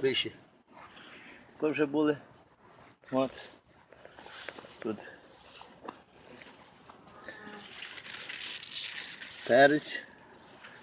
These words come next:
ще цвіте, баклажани. От. Ну, а тут, ви знаєте, що це за хазяйство. Дині.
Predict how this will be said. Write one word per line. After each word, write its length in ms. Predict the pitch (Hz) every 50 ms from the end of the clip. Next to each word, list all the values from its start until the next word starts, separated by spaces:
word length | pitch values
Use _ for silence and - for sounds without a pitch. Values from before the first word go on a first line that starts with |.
| - - -
ще 160 | - - 110
цвіте, 540 | - - - 104 - - 139 143 151 160 156 - - - - - - - - - - - - - - - - - - - - - - - - - - -
баклажани. 720 | - - - - 98 95 92 113 131 139 156 156 160 160 - - - - - - - - - - - - - - - - - - - - - - - - - - - - - - - - - - - - - - - - 156
От. 180 | 113 101 90 - - - - - - - - - - - - - - - - - - - -
Ну, 120 | - 117 120
а 100 | 117 113
тут, 420 | - - 165 156 - - - - - - - - - - - - - - - - - - - - - - - - - - - - -
ви 100 | - 110
знаєте, 340 | 123 127 131 123 110 92 98
що 140 | - - 110
це 120 | 98 110
за 220 | 107 107 110 107 98 - - - - - - - - _ - - - - - - - -
хазяйство. 580 | - 95 104 120 135 151 160 - - 160 170 165 - - - - - - - - - - - - - - - - - - - - - -
Дині. 600 | 135 135 175 180 175 160 151 147 147 143 143 131